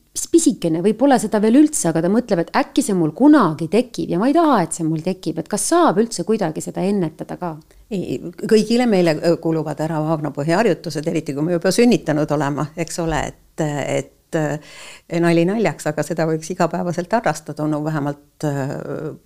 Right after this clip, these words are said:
Speaker 2: vahel, kui meelde tuleb, võiks, võiks sellega tegeleda. Äh, no kuna köhides, äh, äh, on ju see kõhu siserõhu tõus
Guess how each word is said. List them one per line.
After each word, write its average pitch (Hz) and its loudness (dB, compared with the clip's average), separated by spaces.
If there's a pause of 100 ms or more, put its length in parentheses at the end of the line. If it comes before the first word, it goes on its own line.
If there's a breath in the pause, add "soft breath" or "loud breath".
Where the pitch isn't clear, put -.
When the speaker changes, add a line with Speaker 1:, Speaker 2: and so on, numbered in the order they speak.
(260)
Speaker 2:
vahel, 180 0
kui 151 -2
meelde 156 2
tuleb, 147 -6
võiks, 147 -6 (320)
võiks 160 -4
sellega 143 -6
tegeleda. 143 -8 (1000 loud breath)
Äh, 190 2
no 226 2
kuna 254 2 (160)
köhides, 262 2
äh, 165 0
äh, 160 -4 (100)
on 175 0
ju 165 0
see 160 0 (400)
kõhu 185 0
siserõhu 160 0
tõus 170 0